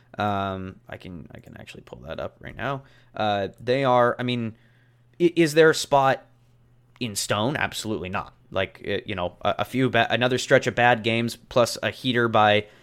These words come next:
Edmonton, Calgary, and Colorado, which all those teams are capable of,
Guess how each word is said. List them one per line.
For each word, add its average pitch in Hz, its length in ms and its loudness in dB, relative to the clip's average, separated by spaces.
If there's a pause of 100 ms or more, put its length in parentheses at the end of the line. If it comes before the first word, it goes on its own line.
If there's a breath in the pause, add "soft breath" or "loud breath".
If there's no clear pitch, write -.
(120)
Edmonton, 123 460 0
Calgary, 120 360 4
and 107 120 -4
Colorado, 110 520 6
which 107 160 0
all 110 160 4
those 110 200 0
teams 107 240 -6
are 95 40 -8
capable 101 480 -2
of, 95 240 0